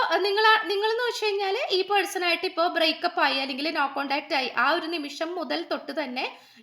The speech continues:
യാതൊരു തരത്തിലുള്ള കോണ്ടാക്റ്റ് വെക്കാനും താല്പര്യപ്പെടുന്നില്ല എന്നാണ് കാണിക്കുന്നത്. അപ്പൊ നിങ്ങളുടെ ഈ താല്പര്യമില്ലായ്മ ഈ പേഴ്സണെ കൂടുതൽ കൂടുതൽ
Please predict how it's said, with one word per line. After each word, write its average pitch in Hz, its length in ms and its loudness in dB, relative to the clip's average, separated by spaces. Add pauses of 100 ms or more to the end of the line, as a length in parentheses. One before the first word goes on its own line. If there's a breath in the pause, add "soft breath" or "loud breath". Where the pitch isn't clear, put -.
യാതൊരു 453 580 4
തരത്തിലുള്ള 349 440 2
കോണ്ടാക്റ്റ് 294 600 -2
വെക്കാനും 285 420 -2
താല്പര്യപ്പെടുന്നില്ല 285 1080 -2
എന്നാണ് 262 260 -6
കാണിക്കുന്നത്. 240 600 -4 (340 loud breath)
അപ്പൊ - 180 0
നിങ്ങളുടെ 427 420 4
ഈ 453 120 6
താല്പര്യമില്ലായ്മ 320 1200 0 (140)
ഈ 302 100 -2
പേഴ്സണെ 302 540 0
കൂടുതൽ 320 520 -2
കൂടുതൽ 320 500 -2